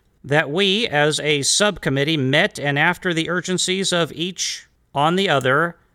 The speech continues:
I consented to undertake the task. That the dr-, that the draft being made, we, the subcommittee, met and conned the paper over, and he does not remember that he made or suggested a single alteration.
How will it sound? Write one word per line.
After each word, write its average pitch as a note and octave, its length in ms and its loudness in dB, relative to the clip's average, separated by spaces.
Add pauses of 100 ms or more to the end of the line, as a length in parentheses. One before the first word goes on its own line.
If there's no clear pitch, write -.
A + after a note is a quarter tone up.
(120)
I D#3 160 4
consented F#3 540 0
to D#3 100 -4
undertake F3 400 0
the E3+ 60 -4
task. - 500 -2 (240)
That C#3 140 -2
the C#3+ 140 -2
dr-, - 280 -6
that D3 160 0
the D3 60 -2
draft D#3+ 640 0
being E3+ 300 2
made, C#3 420 0 (340)
we, F#3 460 0
the E3+ 120 -2
subcommittee, E3 640 0
met C#3+ 440 0 (420)
and E3 220 2
conned F#3+ 320 4
the A#3 60 -2
paper G#3+ 440 2
over, D3 420 4 (300)
and D3+ 160 0
he G#3+ 100 4
does A3+ 240 2
not A3 180 2
remember G3 380 2
that E3+ 240 2
he A3 160 0
made G3 380 4
or F3 240 0
suggested E3+ 640 0
a E3 120 0
single G#3 600 2
alteration. F#3+ 1080 0